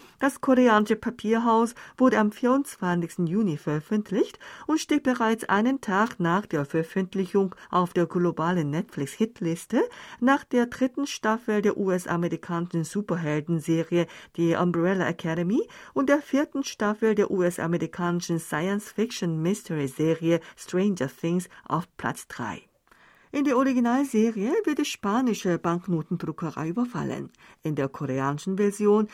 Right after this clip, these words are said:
ist es die vereinigte Banknotendruckerei in der gemeinsamen Wirtschaftszone beider Koreas. Dadurch, dass die Geiseln aus Menschen aus beiden Koreas bestehen,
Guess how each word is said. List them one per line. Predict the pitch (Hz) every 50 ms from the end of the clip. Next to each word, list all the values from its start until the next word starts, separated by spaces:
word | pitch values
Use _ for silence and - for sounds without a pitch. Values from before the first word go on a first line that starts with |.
| - -
ist | - 285 277 -
es | 285 - -
die | - 262
vereinigte | 247 - 233 - 151 175 190 226 233 214 180 - - - 165 156 156
Banknotendruckerei | - - 156 160 190 202 - - 170 151 147 - 165 143 - - 143 - - 151 139 - 147 143 151 214 330 - - - -
in | 269 240
der | 220 226 226
gemeinsamen | 226 247 240 214 185 156 143 139 156 156 220 240 208 156
Wirtschaftszone | 156 180 208 208 - - 185 185 - - - 185 185 185 185 190 190 190
beider | 185 156 135 135 127 151 180
Koreas. | 175 - - - 147 139 - - - - - - _ _ _ _ - - - - - - - - -
Dadurch, | - 226 240 277 285 - 254 311 - -
dass | - 262 254
die | - 247 240
Geiseln | 247 214 196 202 226 254 254 247 - 247 233 233 233 233 -
aus | - 180 180 - -
Menschen | 180 180 175 185 196 214 220 - 202
aus | 180 180 -
beiden | - _ 175 160 175 202 233 226 - 151 135 135 -
Koreas | - - 147 147 139 151 147 -
bestehen, | - 170 170 - - - 208 180 196 294